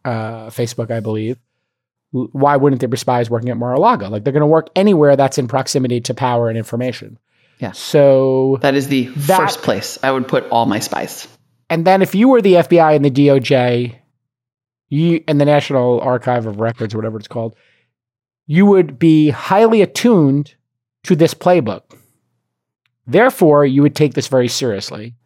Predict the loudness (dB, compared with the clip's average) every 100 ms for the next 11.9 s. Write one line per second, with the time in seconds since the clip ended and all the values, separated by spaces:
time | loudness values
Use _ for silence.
0 | _ _ _ -2 2 2 2 0 0 2
1 | 2 -2 -8 _ _ _ _ 2 4 4
2 | 2 2 2 -4 0 2 2 -2 -6 _
3 | _ _ _ _ _ _ _ _ _ _
4 | _ _ _ -6 0 2 4 4 2 2
5 | 0 2 0 2 -2 2 2 2 -4 -20
6 | _ _ _ 0 2 2 -2 -2 0 2
7 | 2 0 0 0 -2 -4 -10 -20 _ _
8 | _ -4 0 2 0 2 2 2 2 -2
9 | -4 _ _ 0 0 0 -2 0 0 0
10 | 0 0 0 -2 0 2 0 2 4 4
11 | 2 0 -2 2 0 2 2 0 -2